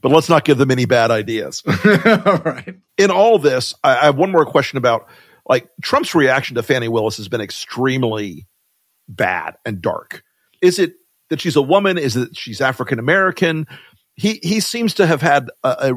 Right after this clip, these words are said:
Speaker 1: a reaction on her that is really nasty, really, really, truly ugly. Or is it just a threat of the scope of the case against him?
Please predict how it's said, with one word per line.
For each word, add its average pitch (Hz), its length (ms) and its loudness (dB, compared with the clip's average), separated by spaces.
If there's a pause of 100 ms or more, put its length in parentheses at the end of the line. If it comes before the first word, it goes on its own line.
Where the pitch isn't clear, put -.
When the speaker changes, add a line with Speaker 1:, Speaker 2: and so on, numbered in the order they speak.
(120)
Speaker 1:
a 135 60 2
reaction 131 440 0
on 117 80 -2
her 117 340 0 (460)
that 131 120 2
is 127 420 -4 (280)
really 139 600 0
nasty, 95 560 -4 (320)
really, 135 580 0 (120)
really, 127 300 2
truly 120 380 2
ugly. 117 240 2
Or 175 180 4
is 190 100 2
it 190 60 -12
just 214 200 0
a 156 80 2
threat 180 500 0
of 120 220 0 (340)
the 139 80 2
scope 143 360 2
of 135 80 2
the 113 80 -2
case 131 340 0
against 92 380 -4
him? - 220 -12